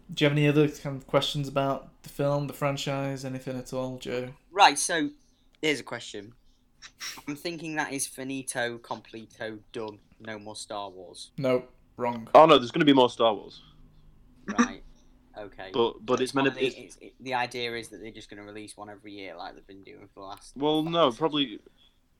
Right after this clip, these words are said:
Speaker 1: We don't know.
Speaker 3: Well, I don't know about that, but there's, there's definitely gonna be more Star Wars, but the whole thing is that this is apparently the end of this story.
Speaker 1: Hmm.
Speaker 2: Right.
Speaker 1: The end of the Skywalker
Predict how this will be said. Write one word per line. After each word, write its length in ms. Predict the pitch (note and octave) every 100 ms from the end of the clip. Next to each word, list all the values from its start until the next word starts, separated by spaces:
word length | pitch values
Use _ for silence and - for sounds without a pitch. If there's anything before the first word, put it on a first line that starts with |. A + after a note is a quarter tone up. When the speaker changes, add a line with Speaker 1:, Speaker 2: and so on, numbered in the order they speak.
| - - -
Speaker 1:
We 140 | - C3+
don't 160 | B2
know. 80 | G#2+
Speaker 3:
Well, 320 | D3+ A#2+ - -
I 60 | B2
don't 140 | D#3+
know 60 | D3
about 160 | C3 B2+
that, 180 | A2+
but 160 | - - - - - - -
there's, 280 | A#2 B2+ A#2+
there's 140 | B2
definitely 300 | D#3+ E3 D#3
gonna 120 | C#3 C3+
be 80 |
more 160 | C3 B2+
Star 320 | - A#2+ B2
Wars, 220 | G#2 G#2
but 180 | - A2+
the 80 | A2
whole 160 | B2 A#2+
thing 320 | B2+ A#2 A2
is 220 | A2+ G#2+
that 220 | A2 A2+ -
this 180 | A2+
is 200 | A#2 - - _ -
apparently 600 | - - C3 A#2+ G#2 G#2+
the 140 | G#2+
end 220 | G#2+ A2+ G#2+
of 140 | F#2+
this 180 | A#2 -
story. 500 | - A#2 G#2+ G2+ - - - - - - - - -
Speaker 1:
Hmm. 240 | B2+ A#2+ A#2+ - - - - A#3+ A#3+ A#3+ B3 B3+ B3+ B3+ - - - -
Speaker 2:
Right. 640 | A2+ G#2+ G#2 G#2+ - - - - -
Speaker 1:
The 180 | C3+
end 140 | C3 C3+
of 80 | C3
the 60 |
Skywalker 920 | - - A#2+ B2 A#2 A2+ - A#2 A2+